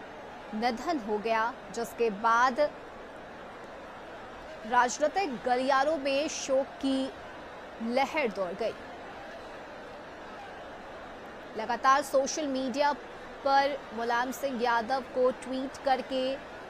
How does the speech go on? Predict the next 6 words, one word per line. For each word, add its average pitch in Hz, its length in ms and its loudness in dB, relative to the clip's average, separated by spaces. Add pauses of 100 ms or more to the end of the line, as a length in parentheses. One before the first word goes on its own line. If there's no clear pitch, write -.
(880)
श्रद्धांजलि 254 840 0 (1500)
दी 247 220 -2
गई 254 280 2
और 247 200 6
साथ 233 400 2
ही 285 120 0